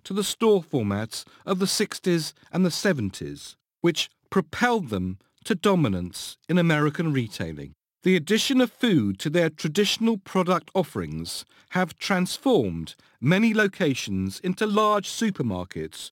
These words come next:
while retailers such as Dollar General and Family Dollar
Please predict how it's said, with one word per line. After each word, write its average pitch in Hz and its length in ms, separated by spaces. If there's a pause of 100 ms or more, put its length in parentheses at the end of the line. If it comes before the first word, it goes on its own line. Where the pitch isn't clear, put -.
(140)
while 180 240
retailers 208 680
such - 340
as 185 140
Dollar 202 320
General 123 640 (240)
and 127 180
Family 202 460
Dollar 92 460